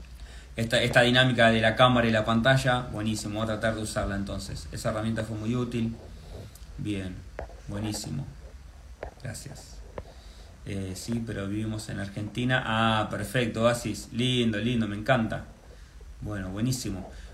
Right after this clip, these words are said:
Más preguntas tenemos, gente, si no, damos por finalizado el, el vivo de hoy. Me parecía buenísimo poder ir viendo punto por punto. Me parece que son todas funciones buenísimas. Esperemos que ya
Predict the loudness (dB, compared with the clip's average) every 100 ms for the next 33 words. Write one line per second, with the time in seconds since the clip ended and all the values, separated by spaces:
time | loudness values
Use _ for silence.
0 | 0 2 6 6 6 4 4 4 4 4
1 | 4 2 -2 0 2 4 4 4 4 4
2 | 2 0 0 0 2 4 4 4 4 2
3 | 2 -2 0 2 4 4 4 4 4 2
4 | -2 -6 -4 -2 -2 -2 -2 -2 2 2
5 | 4 4 4 4 2 2 2 2 4 4
6 | 2 0 0 -2 0 2 2 4 2 2
7 | -2 -2 2 4 4 0 -14 -18 -10 -2
8 | 2 4 4 4 6 6 4 2 0 -2
9 | -8 -14 -14 -10 -2 4 4 4 2 2
10 | 4 4 0